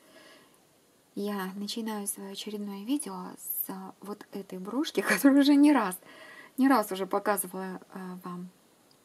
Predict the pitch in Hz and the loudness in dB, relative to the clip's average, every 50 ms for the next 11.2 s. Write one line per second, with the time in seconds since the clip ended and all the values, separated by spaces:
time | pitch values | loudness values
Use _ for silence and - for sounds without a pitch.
0 | _ _ _ _ - - - - - - - - - - - 277 294 330 285 - | _ _ _ _ -20 -20 -20 -20 -20 -18 -18 -16 -18 -4 0 2 2 2 2 0
1 | 214 220 220 214 220 240 269 269 - - 208 196 202 196 196 196 202 - _ _ | -2 -2 -2 -2 -2 -2 -2 -2 -4 -6 -6 -6 -6 -8 -8 -8 -10 -12 _ _
2 | _ _ - - 233 240 - 226 220 - - 214 220 233 - - - - - - | _ _ -8 -6 -6 -4 -4 -4 -6 -4 -4 -2 -2 -2 -2 -2 -4 -12 -20 -20
3 | - - - 156 - - - 214 208 - 214 208 208 233 254 262 - - - 208 | -14 -10 -10 -8 -8 -6 -6 -6 -4 -4 -6 -6 -4 -4 -4 -4 -6 -6 -6 -6
4 | 208 208 208 220 208 214 202 - - 196 190 190 196 202 214 226 226 220 214 214 | -6 -6 -8 -10 -8 -8 -10 -8 -8 -8 -8 -8 -8 -8 -6 -6 -6 -6 -6 -8
5 | - 190 185 - - 226 247 - - - 196 190 190 190 190 196 208 214 233 - | -8 -10 -10 -8 -8 -6 -6 -6 -6 -6 -6 -6 -6 -8 -6 -6 -8 -8 -10 -12
6 | - - - - - - _ _ _ _ _ - 233 233 220 214 - - - 190 | -16 -20 -20 -20 -20 -20 _ _ _ _ _ 0 0 2 2 0 -2 -4 -4 -6
7 | 175 175 180 180 - 185 185 - 175 180 180 - 202 190 185 170 165 - 202 - | -6 -6 -8 -8 -8 -8 -8 -8 -8 -8 -8 -8 -8 -8 -8 -10 -10 -12 -14 -16
8 | _ _ - - - - - - - - 208 220 233 226 247 226 226 220 - - | _ _ -20 -20 -20 -20 -20 -14 -8 -6 -4 -4 -2 -2 -4 -2 -4 -2 0 0
9 | 247 233 - - 196 190 185 196 - - - 254 285 285 - 202 190 185 185 196 | 0 0 -2 -4 -6 -6 -6 -6 -4 2 2 2 2 2 -2 -4 -6 -6 -4 -4
10 | - - 190 196 196 196 202 202 202 196 190 185 180 175 180 185 185 - - 233 | -4 -4 -4 -6 -6 -6 -4 -4 -4 -4 -2 -4 -4 -4 -6 -6 -6 -6 -4 -4
11 | 254 269 - - | -4 -4 -8 -12